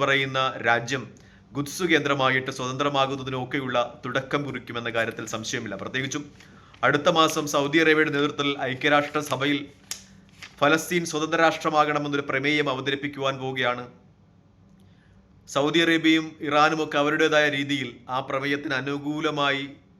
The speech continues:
ലോകത്തിൻ്റെ ശബ്ദമുണ്ടാകുവാനുള്ള ശ്രമങ്ങൾ നടത്തുകയാണ്. അപ്പോൾ നമുക്ക് വലിയ ഒരു മാറ്റം ഫലസ്തീൻ്റെ സ്വതന്ത്ര രാഷ്ട്ര സങ്കല്പത്തിന് മേൽ അത് യാഥാർത്ഥ്യമാകുന്നു എന്നതിന് മേലൊക്കെ കാണുവാൻ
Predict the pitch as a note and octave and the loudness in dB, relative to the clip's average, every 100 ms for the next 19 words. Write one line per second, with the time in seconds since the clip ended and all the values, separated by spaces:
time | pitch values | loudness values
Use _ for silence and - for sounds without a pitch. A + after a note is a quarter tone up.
0 | B2+ C3 C#3 D3 C#3 C#3+ C3 - - _ | -6 -4 -4 -6 -4 -2 -2 -8 -20 _
1 | _ _ - - D3 C3+ D#3 D3 C#3+ C#3 | _ _ -4 -2 0 0 -2 2 2 2
2 | C#3 C3+ C3+ - C3 D3 C#3+ B2+ C#3 B2+ | -2 -2 -4 -6 -6 -4 -6 -6 -4 -4
3 | C3 F3+ F#3 F3 F3 E3 D#3 G3 G#3+ F#3 | -4 -6 -6 -6 -4 -2 -2 2 2 2
4 | F#3 - - - C3+ D3 D3 F#3+ B2+ - | -2 -10 -16 -6 2 2 2 -2 -4 -8
5 | - _ _ _ _ - C#3+ D3+ D#3+ - | -20 _ _ _ _ -4 0 0 -2 -6
6 | F3 E3+ E3+ D3+ D#3 D#3+ D#3+ D#3+ D#3+ - | -4 -4 -2 -2 -2 2 2 2 -6 -8
7 | D3+ D3 D#3 D3+ D#3 D3 C#3+ - C#3 C3+ | -6 -4 -4 -6 -6 -2 -2 -4 -8 -2
8 | C#3+ C3+ C#3 D#3 D#3 E3 C#3+ C#3 D3 C#3+ | 2 2 2 0 0 -2 -2 -2 -4 -6
9 | C#3+ C#3 C3+ C#3 C3+ C3+ B2+ B2+ D#3+ C3+ | -6 -8 -8 -8 -6 -4 -4 -4 -6 -2
10 | B2 C3 C#3 | -2 -2 -6